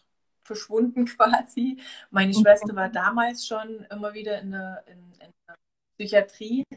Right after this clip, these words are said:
Speaker 1: weil sie sich damals schon immer wieder das Leben nehmen wollte. Das heißt, sie war auch nicht zu Hause, war da mehrere Monate weg. <laughs> Mein Bruder war auch nicht da, der war, ähm, im Gefängnis immer wieder mal. Also irgendwie, das ist total spannend. Wir sind drei Kinder und wir alle haben halt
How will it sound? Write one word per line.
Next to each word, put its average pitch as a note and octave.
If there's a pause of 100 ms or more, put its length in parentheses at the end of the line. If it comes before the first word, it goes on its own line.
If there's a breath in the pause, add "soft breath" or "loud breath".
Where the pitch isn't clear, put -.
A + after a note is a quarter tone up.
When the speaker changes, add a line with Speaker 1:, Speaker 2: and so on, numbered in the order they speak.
(340 soft breath)
Speaker 1:
weil G3+
sie G3
sich F#3+
damals G#3
schon G#3+
immer G3+
wieder G3+
das -
Leben A#3
nehmen B3
wollte. G3+
Das -
heißt, F#3+
sie F#3+
war F3+
auch -
nicht B3+
zu G#3
Hause, A3
war G#3
da G#3
mehrere G3+
Monate G#3
weg. G#3 (800)
<laughs> - (400 loud breath)
Mein A3+
Bruder B3+
war G#3+
auch C4+
nicht C4+
da, B3+
der G#3
war, G#3 (120)
ähm, F#3 (480)
im G3
Gefängnis A#3
immer A3+
wieder A#3
mal. G#3+
Also F#3
irgendwie, G#3+
das G#3
ist A3+
total G#3
spannend. G#3
Wir G#3
sind G#3
drei G3+
Kinder B3
und G#3
wir G3+
alle G#3+
haben G#3
halt G3